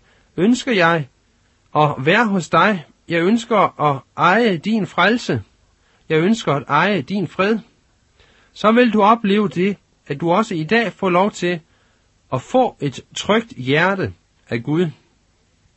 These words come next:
Og så vil dit hjerte, dit hjerte komme til, ligesom vi læste det før, at synge og spille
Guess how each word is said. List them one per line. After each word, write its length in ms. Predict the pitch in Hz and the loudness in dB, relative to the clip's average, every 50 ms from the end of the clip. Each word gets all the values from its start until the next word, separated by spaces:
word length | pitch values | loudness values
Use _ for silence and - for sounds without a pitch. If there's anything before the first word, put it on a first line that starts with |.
| _ _ _ _ _ _ _ _ _ _ _ _ - _ _ | _ _ _ _ _ _ _ _ _ _ _ _ -20 _ _
Og 100 | - 135 | -10 -4
så 100 | - 247 | -2 0
vil 140 | 254 262 220 | 0 2 2
dit 100 | 247 226 | 2 2
hjerte, 400 | 220 226 240 254 254 233 190 151 - _ - - | 4 4 4 4 2 2 -2 -4 -6 _ -10 -8
dit 120 | 180 156 | -6 -4
hjerte 460 | 156 175 185 214 240 233 208 135 113 - _ _ _ - | -2 0 0 2 2 0 -2 -4 -6 -8 _ _ _ -6
komme 220 | - 175 170 160 | -4 -2 -2 -2
til, 300 | - - 214 240 233 202 - _ _ _ _ - | -2 -2 0 0 -2 -4 -8 _ _ _ _ -12
ligesom 340 | - 160 190 - 214 175 147 | -10 -8 -4 -4 -4 -2 -2
vi 60 | 151 | -4
læste 340 | 143 160 190 226 214 - - | -2 0 0 0 -2 -2 -6
det 120 | 156 139 | -6 -6
før, 300 | - - 220 214 165 101 95 _ _ _ _ _ _ _ _ _ _ _ - | -2 0 0 0 0 0 -4 _ _ _ _ _ _ _ _ _ _ _ -6
at 180 | 131 139 - - - | -6 -6 -6 -6 -10
synge 540 | - - - - 185 202 240 262 240 180 - - | -10 -6 -2 0 0 2 2 0 0 -2 -4 -6
og 120 | - 139 | -8 -8
spille 520 | - - - 165 160 185 214 233 208 127 | -8 -6 -4 -2 -2 0 0 0 -2 -2